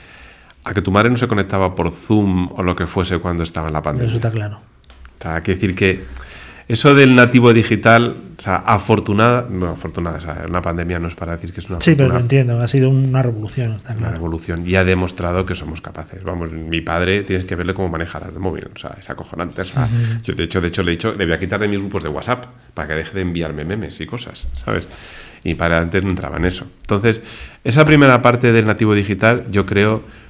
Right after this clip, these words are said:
Speaker 1: que se ha roto la brecha. O sea, yo creo que eso, nuestros padres pueden hacer una hipoteca por internet perfectamente. O sea, no, no, no es un problema.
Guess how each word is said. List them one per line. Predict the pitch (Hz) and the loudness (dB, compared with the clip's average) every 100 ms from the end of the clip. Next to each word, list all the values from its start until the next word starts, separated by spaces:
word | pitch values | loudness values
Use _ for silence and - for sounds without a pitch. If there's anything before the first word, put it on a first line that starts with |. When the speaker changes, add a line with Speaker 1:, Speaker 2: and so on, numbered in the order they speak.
| - _ - | -20 _ -4
Speaker 1:
que | |
se | 92 107 | -2 2
ha | 95 | 2
roto | 85 78 65 | 2 -6 -8
la | 67 | -10
brecha. | 71 - - - | -12 -14 -16 -18
O | |
sea, | - 85 | -10 -4
yo | 87 | -2
creo | 92 95 | 0 0
que | 95 | -2
eso, | 90 - 98 95 95 90 - | -6 -2 2 2 0 -4 -8
nuestros | - 85 - 85 | -8 -8 -8 -12
padres | - 92 101 117 120 - - - - | 0 2 4 2 0 -10 -20 -18 -2
pueden | 98 90 | 0 2
hacer | 85 87 | -2 -4
una | 82 | -4
hipoteca | 82 80 80 78 78 | -4 -4 -6 -6 -6
por | 78 | -8
internet | 78 78 85 107 135 - - - - - _ _ _ - | -10 -10 -2 -2 -2 -6 -20 -20 -20 -20 _ _ _ -8
perfectamente. | 87 - 80 - - - 85 | -8 -6 -8 -8 -10 -12 -8
O | |
sea, | 80 | -4
no, | 85 87 90 | -2 -4 -4
no, | 107 110 | -2 0
no | 107 | 0
es | 113 120 | 0 0
un | 110 | 0
problema. | 95 76 69 - | 0 0 -4 -8